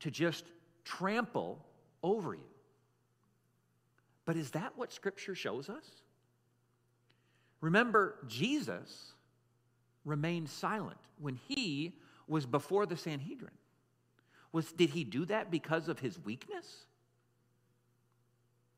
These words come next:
Not at all. Not at all. And we, we talked recently about how disobedience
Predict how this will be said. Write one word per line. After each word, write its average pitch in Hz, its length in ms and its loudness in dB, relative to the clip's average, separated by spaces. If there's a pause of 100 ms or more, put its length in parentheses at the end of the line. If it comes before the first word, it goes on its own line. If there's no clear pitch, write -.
(300)
Not 254 200 0
at - 80 -2
all. - 380 -8 (1200)
Not 214 280 2
at 135 100 2
all. 240 400 -2 (1900)
And 156 320 2
we, 208 260 6
we 185 140 0
talked 349 320 2
recently 135 600 -4 (380)
about 156 320 4
how 151 400 0 (120)
disobedience 165 1040 0